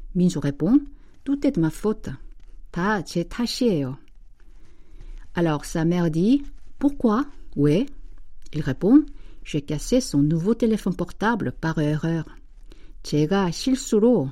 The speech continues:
민호 새 휴대전화를 깨뜨렸어요. 실수로 veut dire par erreur. 새, nouveau, et 휴대전화, téléphone portable. Pour désigner téléphone portable,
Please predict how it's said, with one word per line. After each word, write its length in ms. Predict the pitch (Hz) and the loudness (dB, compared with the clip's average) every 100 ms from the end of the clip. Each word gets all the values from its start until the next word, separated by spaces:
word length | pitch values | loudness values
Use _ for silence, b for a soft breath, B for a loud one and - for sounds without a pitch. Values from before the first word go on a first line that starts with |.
| - | 0
민호 460 | 165 185 214 165 | 4 6 6 4
새 280 | 143 - 247 | 0 0 2
휴대전화를 840 | 233 294 285 294 262 208 165 180 214 | 2 0 2 2 2 2 0 0 0
깨뜨렸어요. 840 | 262 262 247 214 - - 143 147 - - - b b b b b b | 0 -2 2 0 0 -4 -2 -2 -4 -12 -16 b b b b b b
실수로 480 | - 311 294 240 165 | 2 2 4 4 4
veut 180 | 151 | 2
dire 300 | 143 170 214 - | 2 2 2 -2
par 160 | 156 147 | -4 0
erreur. 540 | 143 147 196 226 - 123 - - - | 0 2 2 2 -2 -6 -12 -18 -16
새, 460 | - 208 202 277 320 - | -6 0 2 2 -2 0
nouveau, 540 | 170 170 147 151 214 277 b b b 180 | 4 6 4 4 2 0 b b b -2
et 80 | |
휴대전화, 800 | 196 294 285 294 247 185 202 285 311 B B | 2 4 4 4 4 2 4 6 4 B B
téléphone 420 | - 160 156 240 240 | -4 -2 0 2 4
portable. 640 | 131 - - 139 - 123 - - - b b b | 4 0 -2 -2 -4 -8 -12 -16 -14 b b b
Pour 160 | 160 151 | 0 6
désigner 720 | 190 202 220 196 165 180 220 | 6 8 8 8 6 6 4
téléphone 400 | - 139 - 156 | 0 -2 2 2
portable, 640 | 170 - 220 233 135 123 | 0 -2 2 2 2 -2